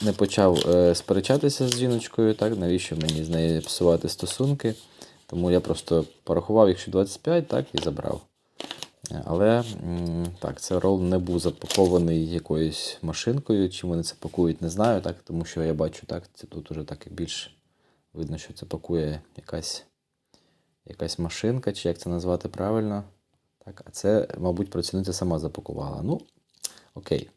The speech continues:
не знаю, можливо, тут ще краще буде, ніж, е, ніж в тих. Тому дивимося, друзі,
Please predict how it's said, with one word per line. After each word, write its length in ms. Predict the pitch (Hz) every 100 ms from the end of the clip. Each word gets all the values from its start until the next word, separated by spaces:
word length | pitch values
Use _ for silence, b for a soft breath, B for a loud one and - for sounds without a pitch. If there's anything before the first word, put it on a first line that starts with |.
| _ _ -
не 100 | 87
знаю, 260 | 90 71 69
можливо, 320 | 82 101 92
тут 140 | 90
ще 140 | - -
краще 320 | 87 92 85
буде, 220 | 85 82
ніж, 360 | 82 85 - -
е, 360 | - - - -
ніж 240 | 82 82
в 80 | -
тих. 280 | - - - B B B B B -
Тому 200 | 90 92
дивимося, 460 | 117 135 120 -
друзі, 400 | 92 101 107 98